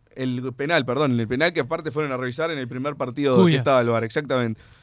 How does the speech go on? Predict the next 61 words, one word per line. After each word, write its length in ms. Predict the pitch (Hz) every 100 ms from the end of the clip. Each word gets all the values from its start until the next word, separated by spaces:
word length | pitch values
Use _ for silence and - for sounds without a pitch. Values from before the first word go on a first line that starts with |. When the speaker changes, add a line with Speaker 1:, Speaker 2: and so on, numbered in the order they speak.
| -
Speaker 2:
Hoy, 280 | 170 190 208
hoy 160 | 190 208
experto 300 | 202 202 175
en 80 | 170
var, 180 | 165
¿no? 220 | 147 175 175
Porque 140 | 139
están 160 | 135 156
todos 100 | 160
los 80 | 139
partidos. 360 | 139 151 113 _ _ -
Speaker 1:
Y 120 | 247
en 80 | 233
el 80 | 190
dos 100 | 180
mil 120 | 254
veintidós, 360 | 233 196 208 156
que 80 |
para 220 | 135 147 151
mí 160 | 202
los 180 | 170 156
arbitrajes 400 | 143 151 202 190
cambiaron, 340 | 160 170 226
yo 160 | 185 208
creo 160 | 294 247
que 60 |
en 100 | 165
parte 300 | 202 220 240
porque 220 | 180 147
Peñarol, 480 | 127 135 131 180 233 _ _ _ -
eh, 320 | 127 117 107 - -
Speaker 2:
Ya 120 | -
está, 160 | 208 240
Speaker 1:
pa- 100 | 214
Speaker 2:
ya, 340 | 139 139 131
ya 220 | 135 175 190
iba, 200 | 196 185
iba 160 | 196
Speaker 1:
No, 120 | 202
Speaker 2:
a 80 | 247
Speaker 1:
no, 160 | 247 254
Speaker 2:
<laughs> 40 | 170
Speaker 1:
pero 180 | 175
Speaker 2:
claro. 240 | 165 180 139
Speaker 1:
cuando 260 | 170 175
arrancó, 580 | 170 180 180 208 285 269
tipo, 320 | - 165 131 123 - -
veíamos 640 | 117 120 117 135 214 180 139
que 80 |
pasaba 280 | 139 135 190
la 100 | 160
fecha 280 | 190 208 220
y 60 | 190
no 100 | 240
pasaba 320 | 254 220 170
nada 140 | 226 202
Speaker 2:
No 40 |
Speaker 1:
con 80 | 180
los 80 | 165
Speaker 2:
pasaba 160 |
nada. 80 | 156